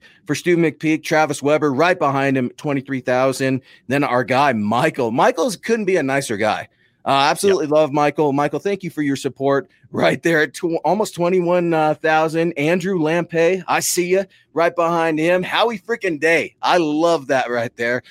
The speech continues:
Speaker 1: I have a feeling that's your fantasy name at eighteen fifty. Travis Tarbox right behind him at eleven thousand. And then Sean Miller, ten thousand. And Randy Jones. Man, look at these stars. These guys are competing, Carl.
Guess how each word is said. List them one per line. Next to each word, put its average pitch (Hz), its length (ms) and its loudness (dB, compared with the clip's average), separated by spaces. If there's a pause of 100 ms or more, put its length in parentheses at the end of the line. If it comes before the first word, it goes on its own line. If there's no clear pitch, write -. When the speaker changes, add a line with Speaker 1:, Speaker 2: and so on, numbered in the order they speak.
(120)
Speaker 1:
I 135 140 0
have 165 280 -4
a 151 40 -14
feeling 220 440 -2
that's 160 220 0
your 151 120 -4
fantasy 151 500 -2
name 135 320 -2 (220)
at 143 140 0
eighteen 143 460 -2
fifty. 135 480 -2 (180)
Travis 175 360 0
Tarbox 147 760 0 (380)
right 165 200 2
behind 143 380 0
him 143 80 0
at 131 80 -4
eleven 135 380 0
thousand. 135 540 -2 (180)
And 127 100 -2
then 123 140 -4
Sean 147 520 -2
Miller, 139 360 0
ten 165 340 -2
thousand. 156 480 0
And 110 180 -4
Randy 175 360 0
Jones. 151 760 0 (240)
Man, 196 200 -12
look 220 160 -6
at 254 80 -6
these 214 180 -2
stars. 196 400 2
These 180 160 -4
guys 208 240 2
are 185 60 0
competing, 175 680 -4
Carl. 156 520 2